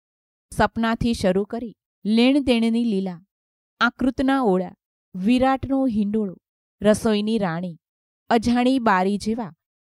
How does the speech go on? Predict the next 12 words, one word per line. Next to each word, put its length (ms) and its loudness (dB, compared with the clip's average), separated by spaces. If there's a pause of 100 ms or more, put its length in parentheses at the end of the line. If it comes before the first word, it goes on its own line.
(160)
પ્રકરણ 420 2
દ્વારા 460 -2 (260)
વાચકને 760 -2 (280)
અનોખો 440 0
સંદેશ 540 -2
મળશે. 360 -10 (540)
પચીસ 480 -2
પ્રકરણોનું 680 -2
આ 40 -4
પુસ્તક 440 -6 (440)
વાચકો 520 0
માટે 380 -8